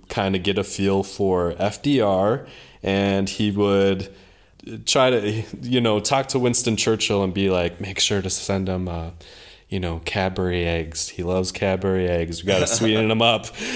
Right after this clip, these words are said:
Speaker 2: Yep.
Speaker 1: But, uh, <laughs> you know, it just took Pearl Harbor. So that's, that's how we joined. His efforts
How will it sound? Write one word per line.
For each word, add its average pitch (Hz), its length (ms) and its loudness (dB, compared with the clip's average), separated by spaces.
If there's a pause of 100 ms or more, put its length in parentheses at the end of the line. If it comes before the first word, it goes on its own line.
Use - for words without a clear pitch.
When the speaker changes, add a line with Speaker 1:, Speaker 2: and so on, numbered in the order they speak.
(100)
Speaker 2:
Yep. 110 120 2
Speaker 1:
But, 131 340 6
uh, 131 560 6 (300)
<laughs> 208 300 -6
you 139 120 4
know, 147 480 6 (260)
it 110 240 2
just 127 300 2
took - 480 0
Pearl 123 260 4
Harbor. 90 640 2
So 92 800 2 (340)
that's, 104 320 0
that's 104 260 -2
how 95 160 0
we 85 140 -2
joined. 82 420 -6
His 98 400 -4
efforts 101 640 -2